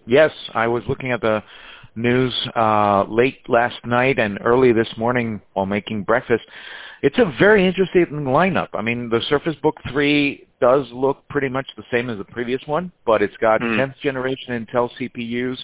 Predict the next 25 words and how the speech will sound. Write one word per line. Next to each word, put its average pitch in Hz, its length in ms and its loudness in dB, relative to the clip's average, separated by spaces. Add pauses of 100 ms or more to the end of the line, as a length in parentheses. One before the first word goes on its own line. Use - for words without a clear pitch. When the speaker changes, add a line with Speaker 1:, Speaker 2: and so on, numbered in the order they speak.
(400)
Speaker 1:
It's 110 120 -10
got 113 240 -2
NVIDIA 123 720 0
video 120 540 0
and 104 200 -16
graphics, 123 600 -2 (140)
which 107 280 -10
is 101 220 -8
nice. 104 380 -4
I 98 40 -8
mean, 104 180 -6
it's - 180 -8
a 110 160 2 (480)
pretty 160 260 0
decent 170 440 -8
machine 156 480 -6
if 113 140 -4
you 110 120 -4
have 113 240 0
to, 113 260 -6
like, 107 460 2
edit 110 280 -2
video 110 480 0
on 104 220 -2
the 98 120 -6